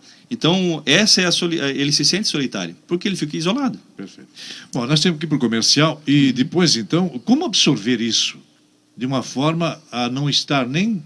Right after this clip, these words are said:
Speaker 2: na solidão, nem solitário? Existe uma fórmula mágica aí?
Speaker 1: Existe.
Speaker 2: Que o Instituto prega e, e põe em prática também? Eu acho que sim, não é? E eu quero retificar aqui o que eu falei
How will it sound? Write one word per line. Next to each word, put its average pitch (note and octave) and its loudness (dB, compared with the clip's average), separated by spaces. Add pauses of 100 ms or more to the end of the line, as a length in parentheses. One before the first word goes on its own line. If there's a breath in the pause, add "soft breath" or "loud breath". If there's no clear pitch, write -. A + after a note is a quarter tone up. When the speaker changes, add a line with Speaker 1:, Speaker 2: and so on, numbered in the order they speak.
(160)
Speaker 2:
na B2 -2
solidão, C#3 2
nem A#3 -4
solitário? A#2 -4 (340 soft breath)
Existe F#3 -2
uma G#3+ -2
fórmula B2 -2
mágica B2 -2
aí? G3+ -2 (220 loud breath)
Speaker 1:
Existe. F#2+ -8
Speaker 2:
Que C3+ 4
o D3+ 6
Instituto D3 4
prega D#3+ 2
e, A2+ 0
e B2 -2
põe C#3 0
em A#2+ -2
prática C#3+ 0
também? C#3+ 0
Eu C#3 -2
acho A3+ 0
que E3+ -2
sim, F3+ 6
não B2+ -4
é? E3 -6 (540 loud breath)
E F3+ 0
eu G3 2
quero G3 0
retificar D#3+ 0
aqui D3+ -4
o C3 0
que C3+ -6
eu C3+ -2
falei A#2+ -4